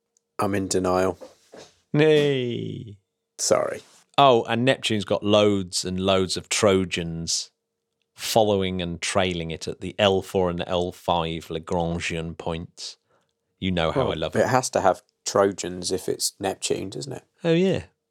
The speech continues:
Speaker 2: All Trojans are pretty stable because they,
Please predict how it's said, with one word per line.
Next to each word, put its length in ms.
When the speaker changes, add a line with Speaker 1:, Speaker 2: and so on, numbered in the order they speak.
Speaker 2:
All 220
Trojans 480
are 40
pretty 240
stable 440
because 320
they, 360